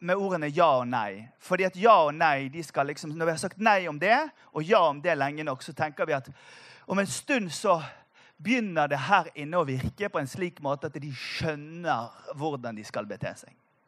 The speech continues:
Og vet du, det er jo det en dyd er. En dyd er at det er noe læres her inne på en slik måte at det blir automatisk det som kommer ut. Og, eh,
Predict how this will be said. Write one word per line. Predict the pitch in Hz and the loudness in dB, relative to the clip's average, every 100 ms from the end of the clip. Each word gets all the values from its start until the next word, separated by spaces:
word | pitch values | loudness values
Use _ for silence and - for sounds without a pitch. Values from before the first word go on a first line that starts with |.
| _ _ _ _ _ _ _ _ _ _ _ _ 165 | _ _ _ _ _ _ _ _ _ _ _ _ 0
Og | |
vet | 254 240 | 2 2
du, | 226 - _ _ _ | 2 0 _ _ _
det | 151 196 | -6 0
er | 277 | 0
jo | 220 165 - | -2 -8 -2
det | 302 165 131 - 165 | 0 0 -4 -8 -10
en | 160 156 | -8 -4
dyd | 226 147 135 - | -4 -4 -6 -4
er. | 190 - _ _ _ _ _ _ | -4 -6 _ _ _ _ _ _
En | 226 220 190 - | -4 -4 -8 -6
dyd | 311 240 190 - | -2 -2 -4 0
er | 233 196 - | 0 0 -2
at | 185 - | -6 -6
det | 185 208 | -8 -6
er | 202 | -2
noe | 247 277 | -2 -2
læres | 220 202 190 208 240 277 254 175 160 - | -2 -2 -2 -2 -2 -4 -6 -8 -8 -2
her | 233 175 147 | 0 0 -2
inne | 175 214 | -10 -10
på | - 170 | -6 -8
en | 143 | -8
slik | 190 185 147 | -10 -12 -6
måte | 120 123 190 247 - _ _ _ _ _ | -6 -2 -2 -2 -8 _ _ _ _ _
at | 175 185 | -8 -6
det | 165 | -6
blir | 185 - | -6 -6
automatisk | 180 - 185 190 214 170 - 127 - | -8 -10 -4 0 2 0 -8 -12 -8
det | 143 143 | -6 -6
som | 123 | -8
kommer | 120 113 107 | -8 -8 -8
ut. | - _ _ _ _ _ _ _ _ _ _ _ _ - - - - | -12 _ _ _ _ _ _ _ _ _ _ _ _ -20 -20 -8 2
Og, | 202 196 208 | 2 2 2
eh, | 196 | 2